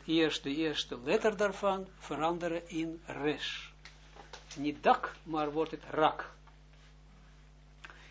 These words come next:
Ki, nee, eerst klomar, zestien, eh, na de komma. Shegam midatech,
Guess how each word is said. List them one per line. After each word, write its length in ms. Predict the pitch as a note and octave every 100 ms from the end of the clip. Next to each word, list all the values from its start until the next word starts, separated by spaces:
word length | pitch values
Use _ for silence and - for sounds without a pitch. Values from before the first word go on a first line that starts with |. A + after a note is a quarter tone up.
| - -
Ki, 520 | - G3+ D3 D#3+ A#3+ - - - - - - -
nee, 220 | F3 C3 -
eerst 300 | F#3 F3+ - - - - - -
klomar, 560 | - B3+ G#3 C#3+ C#3 D3 - - - -
zestien, 720 | C#3+ F#3 D#3 - D#3+ D3+ D3 - - - - - - - - - - - - - -
eh, 380 | E3+ D#3 D3+ D3 - - -
na 580 | D#3+ D#3 D3+ D3+ D3 C#3+ - -
de 200 | D3+ D3
komma. 480 | D3+ C#3 C3+ C3 - - - - - - - - -
Shegam 640 | - F#3 E3 F#3+ A#3 B3 G#3+
midatech, 960 | A3 A#3 A#3+ - D#3+ C3+ D3+ G3+ -